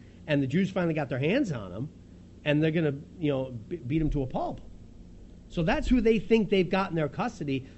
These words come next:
some, some Egyptian <laughs> assassin. And he, and he's speaking Greek to them.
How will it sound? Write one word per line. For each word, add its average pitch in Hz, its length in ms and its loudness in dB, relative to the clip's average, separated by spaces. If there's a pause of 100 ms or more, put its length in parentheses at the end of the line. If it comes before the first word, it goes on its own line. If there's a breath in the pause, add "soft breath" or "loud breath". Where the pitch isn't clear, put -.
some, 165 360 0 (120)
some 165 220 -2
Egyptian 151 540 -6 (240)
<laughs> - 240 -20
assassin. 120 600 -14 (1120 loud breath)
And 208 100 2
he, 254 240 0
and 202 220 0
he's 208 340 -4
speaking 262 320 2
Greek 370 240 -2
to 262 80 -8
them. - 180 -12